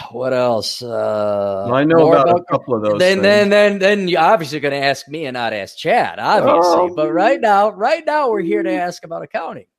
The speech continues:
Speaker 2: Uh, some of them overlap, but anyway. <laughs> Um,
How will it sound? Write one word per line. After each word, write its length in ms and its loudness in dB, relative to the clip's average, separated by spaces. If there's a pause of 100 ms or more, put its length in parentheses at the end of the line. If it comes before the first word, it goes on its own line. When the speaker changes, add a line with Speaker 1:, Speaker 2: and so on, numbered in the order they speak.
(120)
Speaker 2:
Uh, 760 0 (640)
some 160 2
of 60 4
them 180 4
overlap, 680 2 (300)
but 120 -4
anyway. 420 2 (280)
<laughs> 720 -4 (460)
Um, 420 0